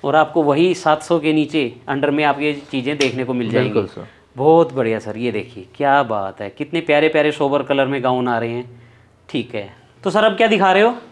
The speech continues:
Speaker 2: प्लाजो सेट two piece दिखा रहे हैं हम आपको।
Speaker 1: अच्छा, प्लाजो
Speaker 2: जी
Speaker 1: सेट
Speaker 2: sir।
Speaker 1: दिखा रहे हैं अभी
Speaker 2: जी
Speaker 1: भाई। ये
Speaker 2: sir।
Speaker 1: two piece set आ गए जिसमें
Speaker 2: जी।
Speaker 1: आपको कुर्ती मिलेगी ऐसी देखने
Speaker 2: जी।
Speaker 1: में और साथ में bottom wear होती है। अब
Speaker 2: जी,
Speaker 1: देख लो इसमें
Speaker 2: बिल्कुल।
Speaker 1: पहला brand जो दिखा रहा हूँ ये वाला रहेगा, ठीक है ना। ये देखिए इस type का सिंपल कुर्ता। सर बॉटम कैसी आ रही है वो निकाल के दिखाएंगे।
Speaker 2: जी।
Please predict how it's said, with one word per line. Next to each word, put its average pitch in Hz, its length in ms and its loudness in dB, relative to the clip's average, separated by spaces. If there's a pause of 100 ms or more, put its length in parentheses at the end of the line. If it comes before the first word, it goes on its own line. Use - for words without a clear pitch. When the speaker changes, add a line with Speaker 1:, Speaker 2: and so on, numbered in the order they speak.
Speaker 2:
प्लाजो 143 380 2
सेट 190 360 -4
two 127 120 2
piece 135 360 -4
दिखा 127 280 -2
रहे 127 140 -4
हैं 135 80 -8
हम 127 120 -6
आपको। 123 100 0
Speaker 1:
अच्छा, 165 220 0
प्लाजो 170 360 2
Speaker 2:
जी - 60 -2
Speaker 1:
सेट 190 120 2
Speaker 2:
sir। 160 60 -4
Speaker 1:
दिखा 143 240 2
रहे 131 120 4
हैं 143 60 4
अभी 139 100 0
Speaker 2:
जी 151 40 0
Speaker 1:
भाई। 151 140 4
ये 185 120 6
Speaker 2:
sir। 180 60 -2
Speaker 1:
two 170 140 0
piece 185 200 2
set 165 180 2
आ 156 120 4
गए 175 180 4
जिसमें 175 240 -2
Speaker 2:
जी। 175 40 4
Speaker 1:
आपको 170 200 2
कुर्ती 170 380 2
मिलेगी 175 400 4
ऐसी 175 260 4
देखने 175 300 4
Speaker 2:
जी। 185 60 2
Speaker 1:
में 208 160 2 (380)
और 170 100 4
साथ 170 260 2
में 208 100 2
bottom 156 280 4
wear 170 200 6
होती 123 300 0
है। 117 100 2
अब 131 60 0
Speaker 2:
जी, 135 60 -4
Speaker 1:
देख 147 140 2
लो 156 80 0
इसमें 131 120 0
Speaker 2:
बिल्कुल। 131 200 0
Speaker 1:
पहला 151 200 6
brand 165 280 0
जो 160 100 0
दिखा 151 260 0
रहा 160 100 4
हूँ 180 80 2
ये 156 160 0
वाला 160 220 2
रहेगा, 151 440 2 (580)
ठीक 156 180 -4
है 147 60 2
ना। 139 100 2
ये 143 180 2
देखिए 127 260 0
इस 139 80 -6
type 170 180 2
का 185 80 4
सिंपल 180 340 0
कुर्ता। 185 240 -2
सर 196 140 0
बॉटम 175 300 2
कैसी 185 300 2
आ 180 80 4
रही 180 100 6
है 180 60 4
वो 180 100 6
निकाल 170 280 2
के 170 100 -2
दिखाएंगे। 170 420 -2
Speaker 2:
जी। 113 300 -10